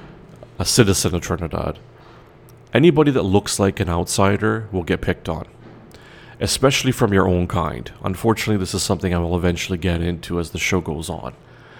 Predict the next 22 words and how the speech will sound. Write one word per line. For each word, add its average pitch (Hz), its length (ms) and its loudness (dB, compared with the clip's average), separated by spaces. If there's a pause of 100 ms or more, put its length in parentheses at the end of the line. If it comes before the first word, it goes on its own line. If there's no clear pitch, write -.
(260)
And 98 120 2
when 104 120 6
I 104 120 6
mean 110 200 2
my 98 180 4
own 107 220 -2
kind, 92 380 2
I 90 60 0
mean 87 340 -2 (140)
other 90 180 0
brown 85 360 -2
people, - 500 -8 (440)
my 92 160 2
own 90 200 2
brown 85 300 0
people. - 360 -12 (760)
And 92 360 4
I 110 160 6
went 131 240 6
through 123 160 2
a - 20 0
lot, 82 640 0